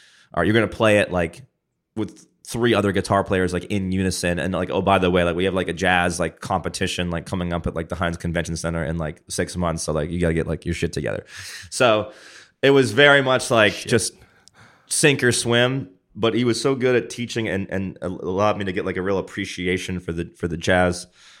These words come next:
Speaker 1: genre. Um, a lot of, a lot of great teachers there. I mean, like I said, I played in the big band, so that was cool. Like, feeling, like, the power of, like, a horn section. Like,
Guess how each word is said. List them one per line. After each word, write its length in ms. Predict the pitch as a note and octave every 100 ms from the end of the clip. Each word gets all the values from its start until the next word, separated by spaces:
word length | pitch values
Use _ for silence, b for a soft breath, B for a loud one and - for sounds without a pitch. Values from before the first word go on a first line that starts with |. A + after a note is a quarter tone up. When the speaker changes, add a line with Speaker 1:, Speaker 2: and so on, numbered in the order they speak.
| b
Speaker 1:
genre. 640 | G2 A2+ A2 A2 G#2+ G#2+ G#2 B B -
Um, 320 | G2 F#2 F#2
a 20 |
lot 160 | C3 D#3
of, 80 | B2
a 20 |
lot 120 | C#3+
of 40 |
great 180 | A#2+ A2+
teachers 360 | - A2 G#2 F#2+
there. 220 | G2+ G2+
I 20 |
mean, 140 | F#2+ F2+
like 100 | F2+
I 40 |
said, 120 | F#2
I 60 | F2+
played 160 | G2
in 80 | F2+
the 60 | E2+
big 260 | G#2+ A2
band, 320 | G2+ G#2 G2+ G2
so 80 |
that 160 | G#2 F2+
was 120 | F2+
cool. 300 | - A2 G2+
Like, 140 | F#2+ E2+
feeling, 340 | - G2+ F#2+
like, 160 | F2+ -
the 80 |
power 420 | F2+ - G2 G2 F2+
of, 100 | F2
like, 180 | F#2+
a 80 | -
horn 360 | - G2+ G2 F#2+
section. 560 | - G2+ F#2 - G2+
Like, 300 | F#2+ E2+ F2